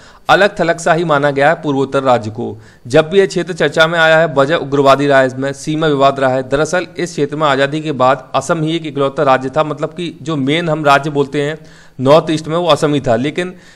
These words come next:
प्रशासनिक दृष्टियों को, प्रशासनिक, अ, लिहाज से यहाँ पे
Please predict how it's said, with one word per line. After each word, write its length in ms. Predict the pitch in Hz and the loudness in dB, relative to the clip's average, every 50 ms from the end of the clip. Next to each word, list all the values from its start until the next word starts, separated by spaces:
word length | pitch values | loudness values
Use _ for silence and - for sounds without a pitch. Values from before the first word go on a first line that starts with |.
| - - - | -20 -6 0
प्रशासनिक 560 | 151 143 - 165 147 147 147 170 190 180 160 | 0 0 4 4 2 2 2 0 -4 -4 -2
दृष्टियों 400 | 160 160 156 156 - 175 170 170 | -2 -2 -2 -2 -4 -4 -4 -4
को, 260 | 165 170 170 170 165 160 - - - 127 117 - | -4 -4 -4 -4 -4 -6 -8 -8 -8 -8 -8 -6
प्रशासनिक, 520 | 131 127 - 143 135 - 165 165 151 - | -6 -2 0 0 0 0 -2 -6 -4 -2
अ, 160 | - 135 135 | 0 2 2
लिहाज 320 | 127 123 123 127 131 139 151 | 2 2 2 4 4 4 2
से 160 | 156 - 160 | 0 -6 -4
यहाँ 320 | 160 151 139 135 135 131 - | -2 0 0 0 0 0 -2
पे 140 | 151 160 | -6 -6